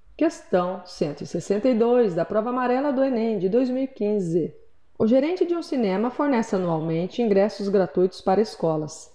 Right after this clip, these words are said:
Este ano serão distribuídos quatrocentos ingressos para uma sessão vespertina e trezentos e vinte ingressos para uma sessão noturna de um mesmo filme.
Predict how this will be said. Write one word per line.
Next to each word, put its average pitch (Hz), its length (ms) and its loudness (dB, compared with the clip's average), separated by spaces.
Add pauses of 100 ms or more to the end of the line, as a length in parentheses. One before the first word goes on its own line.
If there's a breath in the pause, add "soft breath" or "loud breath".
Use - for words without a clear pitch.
(420)
Este - 320 -2
ano 180 280 2
serão 190 280 0
distribuídos 165 680 2
quatrocentos 196 760 -2
ingressos 180 680 0 (200)
para 254 200 0
uma 262 100 -2
sessão 240 420 -4
vespertina 202 760 -2 (480)
e 247 60 0
trezentos 180 600 -2
e 196 60 6
vinte 247 320 0
ingressos 180 640 0
para 202 200 -2
uma 233 120 0
sessão 233 340 -4
noturna 214 680 2 (160)
de 202 120 -2
um 285 80 0
mesmo 214 400 0
filme. 202 520 -2